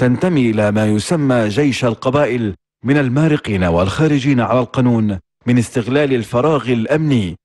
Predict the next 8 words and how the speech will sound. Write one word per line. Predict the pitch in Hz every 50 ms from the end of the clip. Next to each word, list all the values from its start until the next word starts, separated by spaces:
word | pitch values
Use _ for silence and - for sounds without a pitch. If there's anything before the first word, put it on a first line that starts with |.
| _ _ -
في | - 120
المنطقة | 110 110 113 107 104 101 - 165 156 - 135 135 - 135 127
بعد | 127 123 117 113
انسحاب | 113 107 101 - 110 104 - 135 120 113
الثوار | 117 - - - 139 135 135 131 120 107 101 95 87 - _ _ _ _ _ -
منها | 127 156 160 147 131 123 123 120
وخرق | 113 113 110 104 95 127 160 - - - 135
الهدنة | 127 110 117 156 151 120 135 131